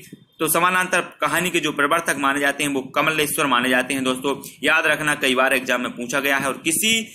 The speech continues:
भी student पर ये नहीं बना है, क्योंकि समानांतर कहानी के जो प्रवर्तक हैं वो कमलेश्वर हैं, इसको आपको याद रखना है। सदैव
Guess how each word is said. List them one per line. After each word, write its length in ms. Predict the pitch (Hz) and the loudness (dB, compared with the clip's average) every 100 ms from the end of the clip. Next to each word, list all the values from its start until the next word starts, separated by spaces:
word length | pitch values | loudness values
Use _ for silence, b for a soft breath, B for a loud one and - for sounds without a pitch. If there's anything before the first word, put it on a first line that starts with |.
| B B | B B
भी 160 | 202 202 | 0 2
student 400 | 202 175 170 170 | 2 2 2 2
पर 340 | 170 156 - | 0 -2 -4
ये 120 | 147 151 | -2 0
नहीं 220 | 143 156 | 2 2
बना 240 | 151 151 | 2 2
है, 360 | 151 160 160 - | 2 0 -4 -14
क्योंकि 220 | - 139 143 | -10 -8 -4
समानांतर 600 | 143 151 165 160 156 156 | 0 2 2 2 0 -2
कहानी 420 | 131 135 147 127 | -2 -2 0 0
के 380 | - - - 131 | -4 -16 -8 -4
जो 100 | 127 | 0
प्रवर्तक 460 | 127 135 139 147 147 | 2 2 0 -2 -2
हैं 200 | 139 135 | -6 -6
वो 80 | |
कमलेश्वर 480 | 113 120 120 127 143 | -4 -2 0 -2 -2
हैं, 260 | 139 139 139 | -2 -4 -6
इसको 260 | 110 - | -10 -2
आपको 240 | 117 - 117 | -2 0 0
याद 140 | 107 | 0
रखना 240 | 107 123 123 | 0 -2 -2
है। 140 | 107 | -2
सदैव 760 | - - - 180 214 247 233 | -8 -6 0 2 4 4 2